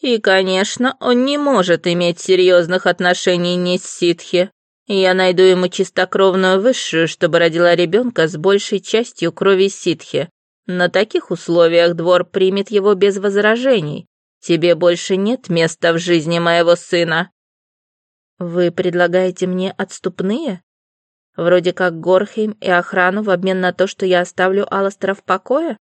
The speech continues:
«Это скорее добрый приказ. Что касается Горхейма,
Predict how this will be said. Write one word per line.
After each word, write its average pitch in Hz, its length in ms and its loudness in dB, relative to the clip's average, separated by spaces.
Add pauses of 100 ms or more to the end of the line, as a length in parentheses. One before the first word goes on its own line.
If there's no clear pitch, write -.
(680)
«Это 175 420 2
скорее 196 560 2
добрый 202 380 4
приказ. 269 720 -4 (380)
Что - 300 -2
касается 180 600 0
Горхейма, 165 800 -2